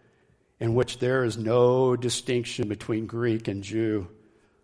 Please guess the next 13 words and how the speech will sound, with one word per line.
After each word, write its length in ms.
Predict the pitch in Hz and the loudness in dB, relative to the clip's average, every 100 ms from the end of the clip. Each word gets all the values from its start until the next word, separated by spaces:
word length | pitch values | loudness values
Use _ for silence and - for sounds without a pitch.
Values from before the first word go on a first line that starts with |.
| _ | _
circumcised 1120 | - 170 165 170 151 - 139 135 135 127 117 | 0 4 6 4 2 4 6 6 6 2 0
and 140 | 127 120 | -2 -2
uncircumcised, 1040 | 113 - 127 117 117 - 113 107 98 117 | -4 -2 -2 -2 -6 -2 0 0 -2 0
barbarian, 880 | 117 123 120 139 143 139 135 135 120 - - | 2 4 2 4 6 4 4 -2 -6 -14 -16
Scythian, 640 | - - 151 143 135 127 120 | -6 2 4 4 2 2 0
slave 680 | - - 139 143 139 135 127 | -2 2 4 6 6 4 2
and 100 | 117 | -2
free 300 | - 117 113 | -4 -2 -2
man, 440 | 110 110 101 104 - _ _ _ _ _ _ - | -2 -4 -6 -10 -20 _ _ _ _ _ _ -10
but 180 | 127 - | -10 -8
Christ 680 | - 147 143 135 - - | -2 2 2 0 -4 -8
is 260 | 143 104 - - | -6 -6 -8 -12
all 640 | 131 127 123 123 117 | -6 -4 -4 -6 -8